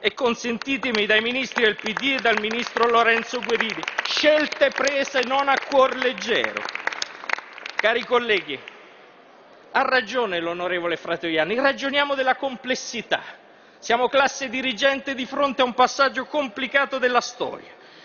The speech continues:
E ringrazio chi con coerenza ha detto le stesse cose che ha scritto nella stessa risoluzione,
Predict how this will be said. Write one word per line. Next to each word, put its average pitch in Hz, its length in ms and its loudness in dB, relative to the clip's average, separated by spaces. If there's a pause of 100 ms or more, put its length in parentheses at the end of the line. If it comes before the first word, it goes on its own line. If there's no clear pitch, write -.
(300)
E 247 120 4
ringrazio 277 580 0
chi 277 160 -8
con 262 240 0
coerenza 262 600 2
ha 240 40 2
detto 247 360 0
le 226 120 4
stesse - 480 -2
cose 277 400 2
che 214 80 0
ha 247 60 2
scritto 269 480 -2
nella 254 240 4
stessa 269 420 -2
risoluzione, 240 880 0